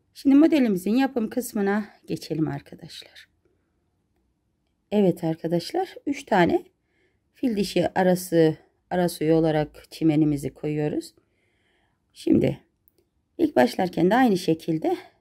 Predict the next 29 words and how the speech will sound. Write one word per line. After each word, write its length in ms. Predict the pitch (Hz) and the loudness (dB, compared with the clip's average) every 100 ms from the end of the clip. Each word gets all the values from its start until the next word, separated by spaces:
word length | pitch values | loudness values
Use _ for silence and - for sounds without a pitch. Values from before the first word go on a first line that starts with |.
| _ | _
tığ 160 | 277 226 | -4 0
battının 340 | 214 - 185 | 0 0 -4
içine 260 | 226 196 185 | -4 -4 -4
sık 260 | 214 - | -6 -4
iğne 180 | 202 160 | 2 2
ile 120 | 160 | 2
ipimi 280 | - - 180 | -2 -4 -6
sabitledim. 840 | - 202 196 202 202 180 156 254 - _ _ _ | -4 -2 -2 -4 -4 -2 -2 -4 -10 _ _ _
Siz 260 | - - 262 | -12 -6 2
bunu 200 | 277 277 | 4 4
beş 280 | 269 262 - | 4 0 -2
de 220 | 185 - | -2 -2
koyabilirsiniz. 1000 | - 165 156 151 151 156 170 254 - - _ _ _ _ | 0 0 2 0 -4 -4 -6 -6 -8 -18 _ _ _ _
Kendi 300 | - 240 208 | -2 0 2
göz 220 | 202 226 220 | 4 4 4
aralığınıza 720 | 190 185 185 180 180 190 175 | 4 4 4 4 4 2 0
bağlı. 440 | 143 131 151 320 - _ _ _ _ _ | 0 0 -2 -4 -10 _ _ _ _ _
Ne 80 | - | -8
kadar 400 | - 196 175 165 - - | -2 2 4 2 0 -14
çiçekleri 520 | - 175 165 160 170 | -6 -4 0 0 0
birbirine 320 | 180 160 160 | 0 2 2
yakın 240 | 180 180 | 2 0
olmasını 420 | 180 175 160 151 175 | 0 2 0 -2 -6
istiyorsanız 680 | - 180 165 139 143 160 - | -6 -8 -8 -6 -8 -6 -8
üç 240 | 254 - | -8 0
veya 240 | 160 180 | 2 2
beş 200 | 196 202 | 0 -2
tane 260 | - 185 285 | -4 -2 -2
koyabilirsiniz. 920 | 320 208 175 151 147 - 151 233 - | 0 0 0 0 -2 -4 -2 -2 -4